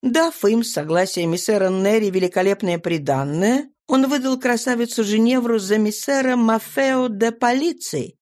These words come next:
а белокурую Изотто за миссера Гвильельмо де ля Манья, именитых рыцарей и родовитых баронов.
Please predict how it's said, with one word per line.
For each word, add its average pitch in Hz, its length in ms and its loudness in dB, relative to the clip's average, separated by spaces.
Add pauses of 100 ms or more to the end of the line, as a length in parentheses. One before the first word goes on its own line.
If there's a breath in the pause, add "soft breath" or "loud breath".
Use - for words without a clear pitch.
а 165 100 0
белокурую 180 680 4
Изотто 214 420 -2
за 170 160 -2
миссера 240 600 0
Гвильельмо 240 840 2
де 220 240 2
ля 226 140 2
Манья, 170 680 0 (120)
именитых 208 560 2
рыцарей 175 500 -2
и 170 220 -2
родовитых 139 560 -2
баронов. 180 600 -2